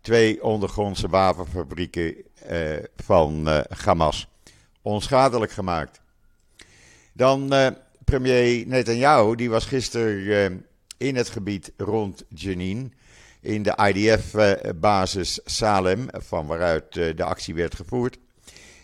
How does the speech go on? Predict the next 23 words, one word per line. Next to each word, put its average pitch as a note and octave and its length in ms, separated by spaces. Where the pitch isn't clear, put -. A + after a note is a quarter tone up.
En C3 140
die C#3 100
was C3 120
heel B2+ 180
duidelijk: A2 580
"Wij A#2 240
gaan A2 300
door A#2+ 460
met G#2+ 240
het G2 180
uitroeien G#2+ 920
van F2+ 440
terreur." F2+ 680
En - 140
ik A2+ 100
vind B2+ 240
dat A2+ 160
hij A2+ 80
daar G2 320
groot A2+ 480
gelijk G2 440
in E2+ 120
heeft. D#2+ 440